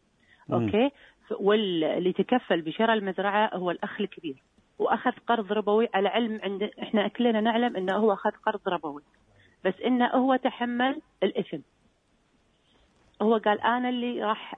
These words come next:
Speaker 2: أشتري المزرعة وأنتوا بس، وإحنا ندفع شهريًا حقه هو، ما ندفع حق البنك، ندفع له هو".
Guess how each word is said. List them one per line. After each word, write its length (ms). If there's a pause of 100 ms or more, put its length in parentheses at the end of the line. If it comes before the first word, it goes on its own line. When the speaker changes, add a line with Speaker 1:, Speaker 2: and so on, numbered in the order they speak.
Speaker 2:
أشتري 500
المزرعة 680
وأنتوا 260
بس، 120 (140)
وإحنا 240
ندفع 360
شهريًا 600
حقه 380
هو، 200
ما 100
ندفع 260
حق 220
البنك، 300 (140)
ندفع 320
له 200
هو". 260